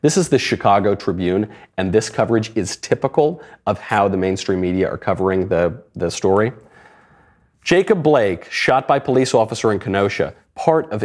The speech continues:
Evanston family long associated with community activism." Community activism, what does that mean? The story opens with five hundred and fifty-four words about this guy.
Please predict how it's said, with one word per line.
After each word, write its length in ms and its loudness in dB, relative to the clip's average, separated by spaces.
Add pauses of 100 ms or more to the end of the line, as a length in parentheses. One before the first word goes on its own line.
Evanston 500 2
family 460 0
long 440 2
associated 760 -2 (200)
with 220 -2
community 680 0
activism." 720 -8 (500)
Community 400 2
activism, 400 -2
what 80 0
does 100 -2
that 140 2
mean? 180 -4 (1700)
The 100 4
story 480 4
opens 500 0
with 360 0 (100)
five 560 -2
hundred 440 0
and 120 0
fifty-four 680 0
words 640 -4 (280)
about 300 -2
this 180 -4
guy. 220 -6